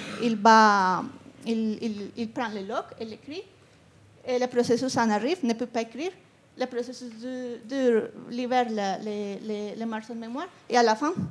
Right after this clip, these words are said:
ça se passe comme ça. On a un aller-retour, aller-retour, aller-retour, aller-retour. Et voilà.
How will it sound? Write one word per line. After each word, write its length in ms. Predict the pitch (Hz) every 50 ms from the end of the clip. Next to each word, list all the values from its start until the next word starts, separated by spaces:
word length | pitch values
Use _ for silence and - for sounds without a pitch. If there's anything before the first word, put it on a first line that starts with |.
| - - -
ça 120 | - 240
se 120 | 240 262
passe 200 | 247 - 226 226
comme 160 | - - 240 247
ça. 160 | - 175 185 - - - - - -
On 120 | - 208 214
a 40 |
un 420 | 220 220 220 214 202 196 196 190 -
aller-retour, 720 | - - 208 220 226 220 220 220 220 196 202 - 247 254
aller-retour, 520 | 240 202 202 208 196 190 185 - 247 226
aller-retour, 460 | 208 196 190 185 185 196 - - 240 254
aller-retour. 460 | 226 208 185 185 196 - - 302 339 - - - - - - - - - - - _ - -
Et 640 | 277 302 320 320 311 311 311 311 320 320 320 320 285 - - - 294 262
voilà. 240 | 233 247 254 427 -